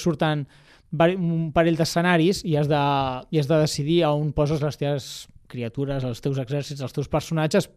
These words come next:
per intentar guanyar la majoria i endur-te aquells punts. Pues està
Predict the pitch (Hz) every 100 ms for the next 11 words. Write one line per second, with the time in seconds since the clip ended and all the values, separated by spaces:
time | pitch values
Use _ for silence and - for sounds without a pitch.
0 | _ - 143 143 143 135 147 151 151 151
1 | 151 151 160 160 185 165 143 143 139 127
2 | - 123 113 - _ _ _ - - -
3 | - - _ - 127 113 - 151